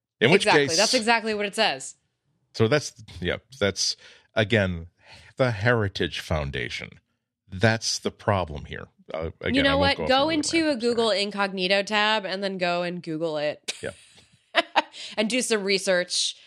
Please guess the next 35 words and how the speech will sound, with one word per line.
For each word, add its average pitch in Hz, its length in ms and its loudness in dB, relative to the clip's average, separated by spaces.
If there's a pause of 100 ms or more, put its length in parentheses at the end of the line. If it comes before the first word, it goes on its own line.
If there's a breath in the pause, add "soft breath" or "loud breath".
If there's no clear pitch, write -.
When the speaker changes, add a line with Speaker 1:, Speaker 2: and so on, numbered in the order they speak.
(160 loud breath)
Speaker 1:
Or 135 140 4
just, 123 280 0
or 139 180 4
just 127 220 -4
go 107 180 6
to, 90 300 0 (120)
go 107 200 4
to 98 200 -4
her 90 120 -2
Twitter 73 280 -2
feed. 69 340 -4 (540 soft breath)
And 82 560 0
it's, - 560 -2 (600 loud breath)
uh, 78 680 -8 (1080 loud breath)
every 131 360 2
single 131 320 0
time 117 360 2
you 107 120 0
think 104 260 -2
that 101 100 -8
she's 104 240 -6
saying 104 320 -2
something 101 380 -4
positive, 92 640 0
she 90 220 -4
is 90 160 -2
coaching 104 760 0 (260 loud breath)
something 110 420 0
horrible. 98 800 0 (320 soft breath)
Uh, 90 280 0
and 98 420 0 (140)
it's, 135 280 -2
it's 123 280 -2
like 113 180 2
saying, 107 280 0